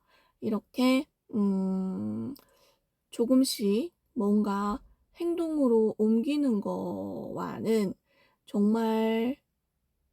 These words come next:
어, 시간이 지났을 때, 음, 그 갭 차이가 굉장히 클 거라고 생각이 들거든요. 그래서, 어, 지금 저는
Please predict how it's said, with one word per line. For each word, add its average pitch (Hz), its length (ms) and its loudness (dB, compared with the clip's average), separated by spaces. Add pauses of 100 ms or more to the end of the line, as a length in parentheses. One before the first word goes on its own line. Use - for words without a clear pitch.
어, 190 320 -4
시간이 277 360 2
지났을 - 420 -6 (100)
때, 202 280 -2 (440)
음, 185 360 -2
그 214 340 4
갭 - 200 -4 (180)
차이가 220 560 -4 (360)
굉장히 202 560 2
클 - 160 -8
거라고 220 600 -6
생각이 190 400 -4
들거든요. 202 580 -6 (100)
그래서, 220 420 -6 (600)
어, 208 440 2
지금 208 280 0
저는 185 640 -2